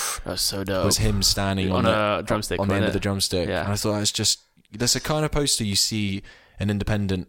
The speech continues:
Speaker 1: Yeah, yeah,
Speaker 2: uh,
Speaker 1: it's
Speaker 2: graphic designer
Speaker 1: creative.
Speaker 2: make
Speaker 1: Yeah.
Speaker 2: online and they, you know, it doesn't run. But to
Speaker 1: Yeah.
Speaker 2: know that ran, I was like, "I hope that Chazelle had a hand in that."
Speaker 1: Yeah, yeah, no, that was sick. I really like that poster, actually. 'Cause
Speaker 2: Yeah.
Speaker 1: anything, anything like, I don't know, if,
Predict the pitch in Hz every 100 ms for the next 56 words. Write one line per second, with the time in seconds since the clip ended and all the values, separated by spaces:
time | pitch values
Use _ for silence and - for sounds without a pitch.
0 | _ 120 120 120 123 120 110 - 104 -
1 | 135 127 123 107 101 - 107 - 104 104
2 | 107 98 92 95 101 98 95 95 95 -
3 | 101 92 101 92 101 98 90 82 101 -
4 | 95 120 120 110 95 104 107 87 82 85
5 | 92 85 82 110 101 87 - 90 85 90
6 | 90 87 85 69 67 69 - - 147 147
7 | 120 123 107 117 113 107 139 107 104 113
8 | 104 101 90 - 53 - - - 104 -
9 | _ - 113 101 147 143 131 120 120 123
10 | 123 107 101 - - 98 80 60